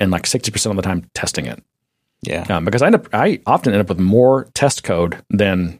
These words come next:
Speaker 1: integration code, because I really wanna test network failures and data failures. And, and if you're d-, having multiple mechanisms like this, we have two different mechanisms where data can, kinda enter the integration routes.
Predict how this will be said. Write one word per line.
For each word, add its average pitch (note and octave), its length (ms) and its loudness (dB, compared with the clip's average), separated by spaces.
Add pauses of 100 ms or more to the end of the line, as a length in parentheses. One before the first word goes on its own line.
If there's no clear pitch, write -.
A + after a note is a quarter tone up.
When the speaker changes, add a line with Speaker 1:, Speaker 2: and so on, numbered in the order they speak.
(140)
Speaker 1:
integration F#2 400 0
code, - 320 -10
because G2+ 260 0
I F#2+ 220 -4
really A#2 340 4
wanna G#2 200 2
test F#2+ 400 -2 (540)
network B2 380 2
failures E2+ 380 -2
and B2 140 2
data C3 220 4
failures. E2+ 520 -2
And, A2 300 -2
and A#2+ 240 0
if A2+ 120 -2
you're A#2+ 100 2
d-, A#2+ 120 2
having C3+ 260 2
multiple C3 340 2
mechanisms A2 560 0
like F#2+ 160 -6
this, - 220 -6
we A#2 80 4
have A2+ 120 4
two C#3+ 100 6
different C3 200 2
mechanisms B2 380 2
where A2 100 4
data A2+ 240 4
can, G#2+ 220 -2
kinda G#2+ 340 0
enter A2+ 200 4
the G2 280 4
integration G#2 460 0
routes. D#2+ 300 -4